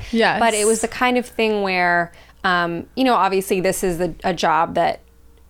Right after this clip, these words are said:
Speaker 2: pays beautifully, and I was ready to earn more. And
Speaker 1: Mm-hmm.
Speaker 2: sometimes you have to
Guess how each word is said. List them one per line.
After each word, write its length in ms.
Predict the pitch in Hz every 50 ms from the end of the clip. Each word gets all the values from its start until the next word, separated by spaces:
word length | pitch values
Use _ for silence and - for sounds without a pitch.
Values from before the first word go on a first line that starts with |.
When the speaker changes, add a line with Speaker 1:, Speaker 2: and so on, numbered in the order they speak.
| - - - - - - -
Speaker 2:
pays 680 | - - 220 190 180 175 175 175 170 165 160 - - -
beautifully, 840 | 202 - 208 214 233 233 220 220 220 - 185 175 165 170 185 196 - - - - - -
and 360 | - 180 180 180 175 175 170 - -
I 120 | - 180 180
was 180 | 190 190 175
ready 220 | 180 170 170 190 196
to 80 | 226
earn 240 | - 320 392 392 330
more. 320 | 254 214 175 - - 143 -
And 140 | - 208 240
Speaker 1:
Mm-hmm. 40 | 247
Speaker 2:
sometimes 460 | 247 269 247 254 285 339 330 311 311
you 80 | 269 254
have 300 | 226 233 220 233 233 - -
to 300 | - - 240 214 202